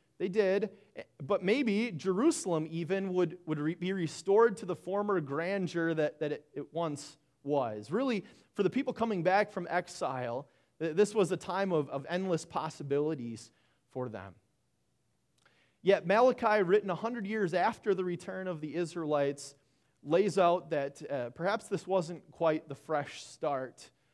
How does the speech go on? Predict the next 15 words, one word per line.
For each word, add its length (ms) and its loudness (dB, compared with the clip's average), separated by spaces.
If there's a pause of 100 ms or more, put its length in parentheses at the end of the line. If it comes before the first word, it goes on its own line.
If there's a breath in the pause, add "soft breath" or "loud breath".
(180)
that 120 -2
everybody 320 -4
thought 420 -4 (140)
it 140 -20
was 220 -12 (100)
going 340 -8
to 100 -20
be. 240 -12 (1000 soft breath)
Uh, 240 -8
things 320 0
didn't 260 -4
really 260 4
get, 400 0 (520)
uh, 100 -12 (200)
better 380 2